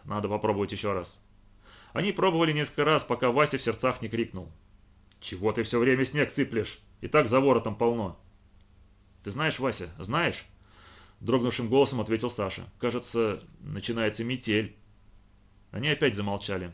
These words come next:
Вася посмотрел вверх. Над ним неслись снежинки. Края ямы как будто сблизились, отверстие стало меньше, снег заметал все.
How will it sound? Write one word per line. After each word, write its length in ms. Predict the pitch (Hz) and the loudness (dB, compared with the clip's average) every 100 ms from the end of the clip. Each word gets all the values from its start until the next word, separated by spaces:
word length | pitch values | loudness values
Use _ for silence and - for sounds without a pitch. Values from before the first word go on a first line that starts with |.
| - - | -14 -4
Вася 280 | 127 156 | -2 0
посмотрел 420 | 156 139 131 139 135 | -2 -4 -2 0 -2
вверх. 300 | 131 110 85 - | 0 -2 -4 -10
Над 200 | - 95 | -8 -6
ним 240 | 135 160 127 | -2 -4 -4
неслись 360 | 120 135 135 | -4 -4 -4
снежинки. 580 | 127 117 135 120 - - - | -4 -4 -4 -6 -12 -16 -8
Края 260 | 107 123 131 | 0 2 4
ямы 360 | 131 151 139 | 2 0 0
как 180 | 110 104 | -4 -4
будто 260 | 123 127 110 | -4 -2 -4
сблизились, 540 | 98 131 113 110 107 - - - | 0 0 0 -2 -4 -18 -16 -12
отверстие 440 | 98 131 131 117 | 0 0 2 0
стало 220 | 107 113 | 0 0
меньше, 480 | 117 123 117 - 110 | 0 -2 -6 -8 -12
снег 300 | - 110 123 | -10 -6 -6
заметал 400 | 101 98 92 107 | -4 -4 -2 -2
все. 400 | 107 - 95 90 | -2 -6 -8 -8